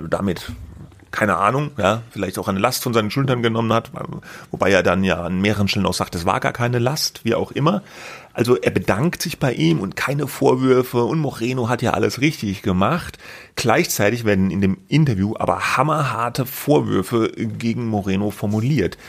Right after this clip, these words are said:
Allerdings nie von Relotius selbst, sondern wie du sagst, von den Interviewern, die das,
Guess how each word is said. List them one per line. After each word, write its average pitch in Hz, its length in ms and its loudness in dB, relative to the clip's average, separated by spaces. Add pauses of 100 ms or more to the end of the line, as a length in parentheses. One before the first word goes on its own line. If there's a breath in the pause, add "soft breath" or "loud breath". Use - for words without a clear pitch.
(200 loud breath)
Allerdings 113 600 2
nie 139 500 4
von 107 520 2
Relotius 101 680 -2
selbst, 127 340 -2
sondern 98 320 0
wie 101 60 -4
du 101 100 -4
sagst, 98 300 -4
von 98 80 0
den 92 100 2
Interviewern, 104 800 2
die 104 140 -4
das, - 320 -2